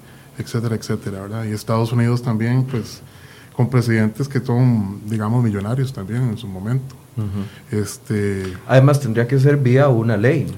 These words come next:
Speaker 1: Tiene
Speaker 2: Esto
Speaker 1: que
Speaker 2: no se
Speaker 1: ser
Speaker 2: puede tomar como una decisión administrativa de presidencia o de quien sea. Es más, si don Carlos quisiera renunciar a su pensión en ese momento, lo puede hacer, pero, pero no existe un sustento legal que lo respalde.
Speaker 1: Inclu-, inclusive, vea cómo está estructurado esta, esta, este tipo de pensiones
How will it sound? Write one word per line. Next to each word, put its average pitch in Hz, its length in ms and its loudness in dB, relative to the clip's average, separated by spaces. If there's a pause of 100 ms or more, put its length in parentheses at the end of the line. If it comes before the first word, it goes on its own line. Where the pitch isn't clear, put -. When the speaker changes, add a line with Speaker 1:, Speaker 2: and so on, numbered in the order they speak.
(140)
Speaker 1:
Tiene 135 160 8
Speaker 2:
Esto 143 80 8
Speaker 1:
que 131 60 10
Speaker 2:
no 131 80 10
se 147 60 8
Speaker 1:
ser 143 120 10
Speaker 2:
puede 131 220 10
tomar 120 280 4
como 123 200 2
una 127 140 6
decisión 107 360 2
administrativa 117 1040 2 (640)
de 95 300 -2
presidencia 107 680 2
o 92 80 2
de 92 120 0
quien 92 180 -4
sea. - 400 2
Es 123 80 2
más, 147 240 6
si 123 80 2
don 104 140 0
Carlos 135 340 4
quisiera 160 340 2
renunciar 104 380 0
a 135 80 6
su - 120 0
pensión 120 360 0
en 143 80 4
ese 139 100 2
momento, 139 500 2 (440)
lo 104 120 -2
puede 123 220 8
hacer, 156 320 8
pero, 123 380 6
pero 107 500 4 (180)
no 117 160 4
existe 131 380 2
un 135 80 6
sustento 131 400 4
legal 117 320 6
que 143 80 2
lo 117 140 4
respalde. 101 680 0
Speaker 1:
Inclu-, 135 320 2
inclusive, 151 680 6
vea 156 260 8
cómo 185 160 6
está 185 220 4
estructurado 160 720 6
esta, 127 400 4
esta, 123 500 2
este 117 260 -4
tipo 156 300 4
de 160 60 0
pensiones 147 640 2